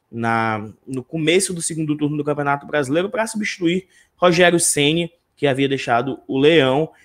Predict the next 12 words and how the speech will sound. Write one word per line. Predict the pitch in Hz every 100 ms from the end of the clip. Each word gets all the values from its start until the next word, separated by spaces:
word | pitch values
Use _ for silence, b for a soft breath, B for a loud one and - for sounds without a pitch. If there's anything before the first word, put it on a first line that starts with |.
| b _
Pegou | - 151 165
uma | 196
equipe | 180 180 -
bem | 120 151 208 254 -
ajeitada, | 160 165 160 123 135 135 185 175 139
bem, | 127 131 180 214 190
bem | 135 190
colocada, | 240 254 214 196 - 151 156 190
inclusive, | 190 190 170 151 202 240 226 b b
e | 294 277
sua | 277 247
sina | - 220 196 185 180